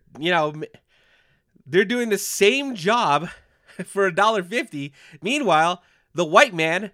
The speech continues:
had to, you know, pay three dollars because a white person was doing it, all right? So F D R implemented the minimum wage. In fact,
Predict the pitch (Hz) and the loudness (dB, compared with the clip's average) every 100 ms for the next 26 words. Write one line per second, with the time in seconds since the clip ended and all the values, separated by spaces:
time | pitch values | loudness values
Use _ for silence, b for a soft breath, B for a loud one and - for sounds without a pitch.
0 | _ - 208 202 214 202 202 175 190 180 | _ 0 0 0 -6 -6 -6 -4 -2 -2
1 | 175 208 220 202 208 269 175 156 185 165 | -2 -2 -4 -6 -8 -2 0 0 -2 -6
2 | 180 190 170 143 180 294 190 180 160 151 | -8 -4 -4 2 2 2 0 -4 -2 -4
3 | 143 135 139 117 110 101 b b b - | -4 -2 -4 -4 -8 -18 b b b -4
4 | 160 226 b b - - 208 254 240 254 | -4 -4 b b -18 0 4 4 4 0
5 | _ _ _ - 185 208 240 240 180 139 | _ _ _ 2 2 2 -4 0 4 4
6 | 156 208 _ - 170 185 185 175 165 190 | 2 -2 _ -8 -6 -4 -2 -2 -2 -4
7 | 170 143 147 170 156 156 165 165 240 247 | -4 -8 -14 -10 -6 -6 -6 0 4 4
8 | 135 147 147 208 196 | 0 -8 0 0 0